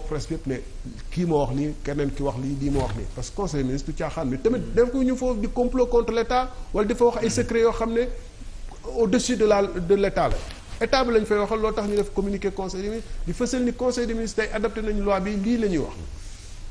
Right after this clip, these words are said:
Donc, lépp lu waaye keneen wax,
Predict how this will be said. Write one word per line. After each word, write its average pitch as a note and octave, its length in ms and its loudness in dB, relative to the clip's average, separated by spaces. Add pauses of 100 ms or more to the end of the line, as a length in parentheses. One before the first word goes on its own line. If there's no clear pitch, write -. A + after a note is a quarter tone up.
(480)
Donc, A#3 180 4 (840)
lépp C4+ 220 0
lu A3+ 80 2
waaye G3+ 280 6
keneen F3 240 0
wax, A#2 140 -2